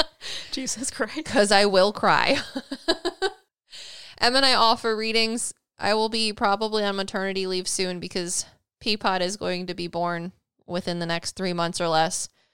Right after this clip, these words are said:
Speaker 1: But I will be offering email readings when I'm sitting there nursing a child. We'll see how it goes. But Em also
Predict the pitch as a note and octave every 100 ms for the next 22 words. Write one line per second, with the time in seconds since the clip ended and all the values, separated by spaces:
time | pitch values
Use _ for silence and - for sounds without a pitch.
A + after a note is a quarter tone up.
0 | _ _ - F3+ F3+ F#3 F#3 E3+ F#3+ G3
1 | G3 F3+ A3 A#3 F#3 E3 E3+ D#3 C3 G3
2 | - - _ _ _ _ - F#3 F3 E3+
3 | D#3+ D#3+ E3 D#3+ _ - - F3 E3 E3
4 | E3 - _ D#3+ D#3 D#3 D#3 E3+ F3+ F#3+
5 | B3 A3+ - E3+ F3+ G#3 F3+ F3 - -
6 | - _ _ _ F3+ - G3+ G3 G#3+ F#3
7 | D#3+ F#3